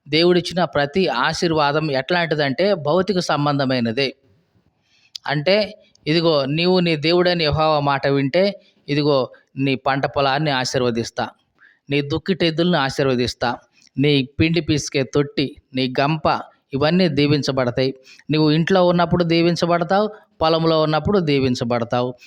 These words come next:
నీవు, నీ చేలు దీవించబడతాయి." ఇట్లాగా ఇవన్నీ కూడా భౌతిక సంబంధమైన ఆశీర్వాదాలు వాళ్ళకి వాగ్దానం చేయబడ్డాయి.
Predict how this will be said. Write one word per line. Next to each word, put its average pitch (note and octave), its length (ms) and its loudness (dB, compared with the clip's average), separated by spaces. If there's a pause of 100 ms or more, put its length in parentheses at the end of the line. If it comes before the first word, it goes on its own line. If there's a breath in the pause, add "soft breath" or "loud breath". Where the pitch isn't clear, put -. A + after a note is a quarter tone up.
(160 loud breath)
నీవు, E3 180 2
నీ E3 300 0 (140)
చేలు F#3+ 360 4
దీవించబడతాయి." C3+ 920 -2 (380 soft breath)
ఇట్లాగా F3+ 760 2 (260 soft breath)
ఇవన్నీ A#3+ 540 4
కూడా F3+ 460 2
భౌతిక G3+ 500 2
సంబంధమైన F#3+ 640 2
ఆశీర్వాదాలు E3 1000 2
వాళ్ళకి E3+ 360 0
వాగ్దానం D#3+ 520 0 (100)
చేయబడ్డాయి. A#2 460 -2